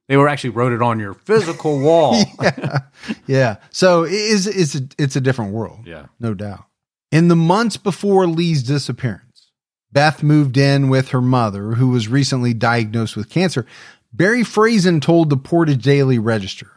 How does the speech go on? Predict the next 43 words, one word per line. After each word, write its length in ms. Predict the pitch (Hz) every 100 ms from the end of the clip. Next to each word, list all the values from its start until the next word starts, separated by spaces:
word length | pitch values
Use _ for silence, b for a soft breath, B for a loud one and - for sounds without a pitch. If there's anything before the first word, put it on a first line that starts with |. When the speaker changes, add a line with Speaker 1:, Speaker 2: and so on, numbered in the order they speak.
| _ -
Speaker 2:
that 120 | 120
Lee's 340 | 120 147 147
friend 560 | - 175 170 127 120 120
was 160 | 120
also 540 | - 135 214 - 107 90
sick 360 | - 110 85 _ _ _
with 180 | 104 _
cancer. 380 | 104 87 - _ _ _ _ _
It 100 | 165
was 220 | 165 139
difficult 800 | 113 117 - 226 220 175 180 151
for 120 | 139 143
Lee 200 | 147 143
to 60 |
be 160 | 131 135
away 260 | 127 127
from 160 | 123 120
his 120 | 110
mother, 340 | 107 107 95 101
and 120 | 113
he 140 | 127 -
asked 360 | 165 202 -
her 120 | 165 143
to 60 |
move 300 | 131 131 120
back 320 | 117 113 101
in. 160 | 104 87 _ _ _ _ -
Lee 220 | 143 165
didn't 220 | 156 151
always 320 | 151 151 143
get 140 | 127 139
along 400 | 139 135 135 135
with 140 | 131
his 160 | 123 120
stepfather, 640 | - 131 120 131 120 113 107
Barry, 720 | 107 156 151 147 139 131 b b b _ _ -
so 220 | - 156
there 180 | 160 170
was 120 | 139
tension 880 | - - 247 208 156 135 127 123 110 -
in 140 | 135
the 80 | 123
family. 300 | 123 113